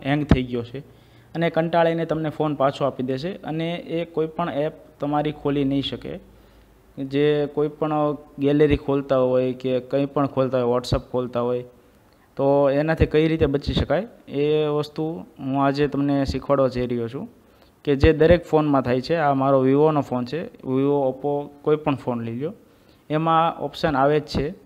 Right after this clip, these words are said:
અને જે ઓપ્શન આપણને નથી ખબર પણ આપણા માટે ઘણો સિક્યોર ઓપ્શન છે અને હું એ પોત-, પર્સનલ એ ઓપ્શન યુઝ કરું છું. કોઈ મારી પાસે ફોન માગે તો એને આપી દઉં છું ફોન,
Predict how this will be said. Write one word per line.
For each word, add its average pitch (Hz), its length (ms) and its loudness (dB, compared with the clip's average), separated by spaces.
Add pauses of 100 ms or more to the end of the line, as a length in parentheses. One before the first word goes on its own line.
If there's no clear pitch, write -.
(560)
અને 135 460 0
જે 143 240 2
ઓપ્શન 156 560 -2
આપણને 151 300 0
નથી 147 260 0
ખબર 143 280 -2
પણ 139 180 -4
આપણા 139 260 0
માટે 151 480 0
ઘણો 147 240 0
સિક્યોર 147 420 0 (380)
ઓપ્શન 135 360 -2
છે 147 180 -2 (480)
અને 147 120 -2
હું 165 340 0
એ 180 140 2 (260)
પોત-, 165 240 2
પર્સનલ 170 380 2
એ 170 140 10 (180)
ઓપ્શન 147 420 2
યુઝ 156 200 2
કરું 143 360 -2
છું. 160 140 -4
કોઈ 143 200 2
મારી 139 240 2
પાસે 139 280 2
ફોન 139 280 0
માગે 147 240 2
તો 147 120 0
એને 151 140 0
આપી 160 240 4
દઉં 147 180 2
છું 131 140 -8
ફોન, 143 240 -6